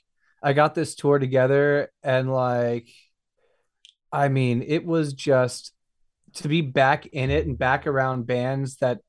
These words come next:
that, uh, that play this music and, like, just the whole, like, feel and the scene and being around the fans, like,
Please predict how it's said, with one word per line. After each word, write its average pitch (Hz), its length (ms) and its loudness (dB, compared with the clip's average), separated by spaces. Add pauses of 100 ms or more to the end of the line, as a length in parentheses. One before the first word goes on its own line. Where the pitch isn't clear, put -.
(140)
that, 123 340 -2
uh, 113 480 2 (1600)
that 135 200 -2
play 147 220 2
this 143 200 0
music 139 520 0
and, 147 120 -2
like, 135 200 -2
just 143 260 -10
the 196 60 -2
whole, 170 260 0
like, 135 180 2 (100)
feel 156 360 2
and 143 80 -2
the 123 80 -6
scene 147 460 -4
and 131 120 -2
being 147 240 -2
around 139 240 0
the 120 80 -4
fans, 127 560 -4
like, 117 320 -2